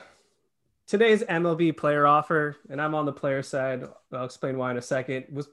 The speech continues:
was relatively weak. One of the things that stood out today was that the players added out of nowhere, they wanna punish teams now for losing back-to-back, have, have losing back-to-back seasons, which I guess would affect them with draft compensation because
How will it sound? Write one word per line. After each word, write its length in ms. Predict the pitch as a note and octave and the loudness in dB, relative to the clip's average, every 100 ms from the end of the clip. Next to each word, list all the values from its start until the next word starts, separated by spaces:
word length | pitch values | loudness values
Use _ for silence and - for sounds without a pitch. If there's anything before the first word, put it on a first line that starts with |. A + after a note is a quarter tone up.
| _ | _
was 200 | G3 G#3+ G#3+ - | -4 -4 -4 2
relatively 540 | B3+ A#3+ G#3 F#3 D3 | 8 8 8 4 2
weak. 320 | B2+ B2+ A2 _ _ _ | -2 -2 -6 _ _ _
One 200 | E3 G3 | -4 -2
of 60 | G#3+ | 0
the 80 | G3+ | 0
things 320 | G3+ F#3+ E3+ | 0 0 0
that 260 | E3 C#3+ | 0 -2
stood 220 | - - D#3 | -4 -2 0
out 140 | D3+ | 0
today 220 | D#3 D3+ D3 | -2 -2 -2
was 200 | C#3 C3 | -2 -4
that 340 | C#3 C3 B2 _ _ _ _ - | -4 -4 -6 _ _ _ _ -10
the 80 | D3 | -2
players 300 | A3+ A3 G#3 | 4 4 2
added 340 | F3 F3 E3+ | 0 0 0
out 160 | D3+ D3+ | 0 -2
of 100 | C3+ | -2
nowhere, 420 | D3 D#3+ C#3+ B2+ | 0 2 2 0
they 120 | C3+ | -2
wanna 220 | E3 G3+ | 0 2
punish 420 | - - F#3 F3 - | 0 0 0 0 -4
teams 340 | D#3+ C#3+ C3+ | -6 -6 -4
now 300 | C3 B2 A#2+ | -4 -2 -4
for 180 | - C3+ | -4 -4
losing 460 | D3 D3 C#3+ B2 - | -4 -4 -6 -8 -4
back-to-back, 720 | D#3 D3+ - D3+ C#3+ C3 C3 - - | 0 0 -2 -4 -2 -4 -6 -16 -10
have, 220 | D3+ C3 - _ _ _ _ - | -8 -8 -10 _ _ _ _ 2
have 240 | D3+ C#3+ | 2 4
losing 400 | G3 A#3 G3+ D#3 | 4 6 4 4
back-to-back 560 | D#3 D#3 D#3 D3 C3+ C3+ | 4 2 0 0 0 0
seasons, 440 | D3+ C3 B2 A#2 | -6 -4 -6 -6
which 120 | B2 | -6
I 280 | D3 C3+ B2 C#3 | -2 -2 -4 -4
guess 240 | D3 D3+ | -2 -2
would 100 | D#3 | -2
affect 300 | C3+ - C#3+ | -4 -2 -4
them 160 | - C#3 | -4 -8
with 160 | B2+ - | -8 -8
draft 520 | C3+ C#3+ C#3+ - - - | -2 0 -2 -6 -20 -8
compensation 760 | D3 B2 B2+ A#2+ B2 A#2+ B2+ | -4 -4 -4 -8 -8 -8 -8
because 500 | B2+ B2 D3+ C#3+ C#3 | -8 -2 0 0 -4